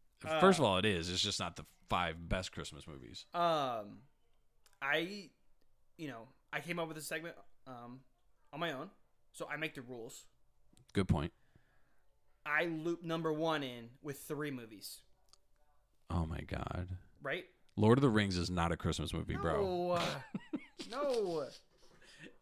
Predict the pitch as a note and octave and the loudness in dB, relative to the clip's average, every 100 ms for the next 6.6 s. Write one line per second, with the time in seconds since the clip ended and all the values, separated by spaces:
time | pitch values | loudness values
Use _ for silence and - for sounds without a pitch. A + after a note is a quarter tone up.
0 | _ _ D#3 F3 A3 A#2+ G#2 - C3 C3+ | _ _ -4 2 4 4 2 2 4 8
1 | D#3 D3 C#3+ C3+ B2+ A#2 B2 A2+ D#3+ C3 | 10 10 10 8 8 6 2 4 4 6
2 | G#2 G#2 G#2 A#2+ F#3 C4 - - _ B2+ | 4 2 4 4 4 2 -6 -20 _ 0
3 | - C#3+ C#3+ F3 F#3+ A3 G#3+ - _ - | 2 4 6 6 6 4 2 -6 _ -20
4 | - - A#3+ D#4+ E3 G2+ - - - - | -20 -16 -2 0 0 -4 -14 -20 -20 -20
5 | - G3 C3 - F3+ A#3 G#3+ G#3+ F3 F3+ | -8 -4 -4 -8 -6 -6 0 -2 0 -4
6 | E3+ C#3+ C3+ B2+ - | -4 -4 -6 -8 -10